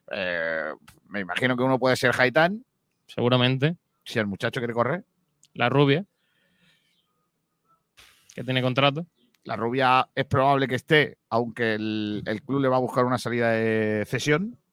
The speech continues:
Speaker 1: Eso es lo que
Speaker 2: Bueno, veremos a ver.
Speaker 1: mm, yo entresaco de las palabras que, que cojo de aquí y de allá.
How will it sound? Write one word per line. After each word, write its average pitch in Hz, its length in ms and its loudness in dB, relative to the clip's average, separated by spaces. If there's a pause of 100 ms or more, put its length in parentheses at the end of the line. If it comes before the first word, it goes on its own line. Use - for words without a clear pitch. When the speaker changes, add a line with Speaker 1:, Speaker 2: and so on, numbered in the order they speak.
Speaker 1:
Eso 110 200 -6
es 110 60 -4
lo 110 120 -2
que 104 320 -6 (160)
Speaker 2:
Bueno, 135 300 2 (140)
veremos 131 320 0
a 123 80 0
ver. 113 80 -8
Speaker 1:
mm, 104 420 -10
yo 120 340 -2 (100)
entresaco 117 560 -4
de 113 60 0
las 110 100 -2
palabras 117 400 2
que, 104 500 -2
que 104 120 -12
cojo 123 280 -4
de 110 80 -2
aquí 107 120 -6
y 123 40 -2
de 117 60 -2
allá. 151 280 -2